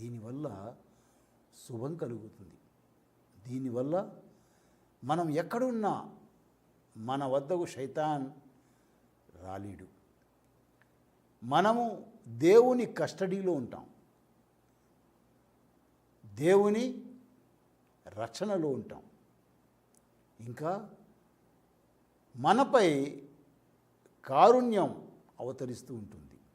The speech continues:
శైతాన్లు, జిన్నులు అంటే చెడ్డ జిన్నులు వాళ్ళందరూ మనకు దూరంగా ఉంటారు. అందువల్ల మనం ప్రతి ఒక్కరూ మనలోని పురుషులు, స్త్రీలు, పెద్దలు, యువకులు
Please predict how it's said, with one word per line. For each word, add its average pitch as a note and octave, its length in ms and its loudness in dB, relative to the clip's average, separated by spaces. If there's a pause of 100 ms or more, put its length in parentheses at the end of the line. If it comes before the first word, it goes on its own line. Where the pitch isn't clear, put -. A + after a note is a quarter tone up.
(720)
శైతాన్లు, D3 800 -2 (440)
జిన్నులు D3 800 -2
అంటే C3+ 300 -6
చెడ్డ C3 140 0
జిన్నులు C#3+ 400 -2
వాళ్ళందరూ C3+ 520 0
మనకు B2+ 300 -6
దూరంగా A2 380 -10
ఉంటారు. D#2+ 380 -18 (1400)
అందువల్ల A#2 520 -10 (400)
మనం C3+ 340 -8
ప్రతి E3 380 -8
ఒక్కరూ C3+ 400 -6 (340)
మనలోని C#3 640 -2 (500)
పురుషులు, A#2+ 560 -4
స్త్రీలు, A#2 760 -4 (840)
పెద్దలు, B2 560 -2
యువకులు B2 800 -4